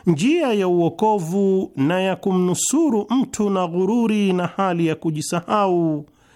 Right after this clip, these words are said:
ni kuonyesha khudhu na unyenyekevu kwa Allah Subhanahu wa Ta'ala na kujiweka mbali na kila aina ya shirki katika kumwabudu yeye Mola.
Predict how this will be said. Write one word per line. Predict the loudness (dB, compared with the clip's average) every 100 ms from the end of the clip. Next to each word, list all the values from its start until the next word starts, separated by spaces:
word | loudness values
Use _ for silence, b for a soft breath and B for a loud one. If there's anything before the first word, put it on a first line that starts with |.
| b b b
ni | -12 -10
kuonyesha | -4 0 2 0 0 -2 -2 0 0 0
khudhu | -2 0 2 2 2 2
na | 0 0
unyenyekevu | 0 0 2 0 -2 -4 -2 -2 -2 0 0 0
kwa | -4 -2
Allah | -2 0 0 0 0 -2 b b
Subhanahu | -4 -2 0 0 0 0 0 -2 -2 0 0 0
wa | -2
Ta'ala | -4 0 0 0 0 0 -4 b b b b b
na | -18 -6
kujiweka | 0 2 2 2 0
mbali | 0 0 0 2 2
na | 0
kila | -2 -2 0 0 0
aina | 0 0 0
ya | -2
shirki | -2 -2 -2 -2 -2 0 0
katika | -2 -4 -2 -2 -4
kumwabudu | -2 -2 0 0 0 0 2 2
yeye | 2 2
Mola. | 0 -2 -2 -4